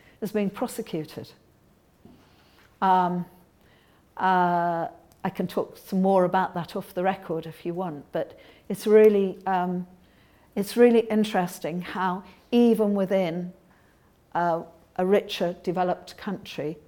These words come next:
we have these problems. I've worked a lot in Argentina. The, um, the former director, uh, general of statistics in Argentina is banished from the country, no longer able to live in, in Argentina, lives in Uruguay.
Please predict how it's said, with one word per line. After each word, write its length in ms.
we 140
have 300
these 260
problems. 560
I've 220
worked 280
a 40
lot 260
in 120
Argentina. 760
The, 380
um, 400
the 80
former 380
director, 800
uh, 300
general 440
of 100
statistics 720
in 100
Argentina 920
is 140
banished 540
from 200
the 60
country, 520
no 260
longer 380
able 320
to 160
live 160
in, 180
in 100
Argentina, 640
lives 280
in 120
Uruguay. 600